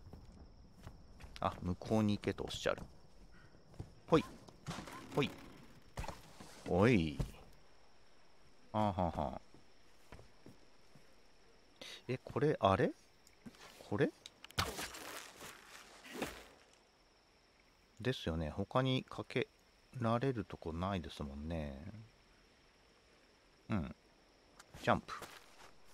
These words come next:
え、これは、もしかしてあれ？ここで落ちて下のやつに捕まれってこと？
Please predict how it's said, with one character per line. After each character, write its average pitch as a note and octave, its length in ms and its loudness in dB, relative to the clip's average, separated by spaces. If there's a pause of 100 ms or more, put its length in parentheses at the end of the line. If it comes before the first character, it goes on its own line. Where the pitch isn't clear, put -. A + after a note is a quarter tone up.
(3000)
え、 - 160 2
こ - 180 4
れ E3+ 260 6
は、 E3 260 8 (260)
も C#3+ 100 6
し - 80 -2
か G2 120 4
し - 60 -4
て - 120 0
あ D2 80 2
れ？ F#2 100 4
こ - 160 -2
こ - 140 8
で D#3+ 120 12
落 E3 220 8
ち - 20 -16
て E2 220 6 (160)
下 - 280 0
の C3+ 100 4
や C#3+ 100 4
つ - 120 -2
に D#2+ 100 4
捕 - 220 0
ま F2 100 6
れ F2+ 60 2
っ - 20 -2
て - 100 -4
こ - 120 -8
と？ - 180 0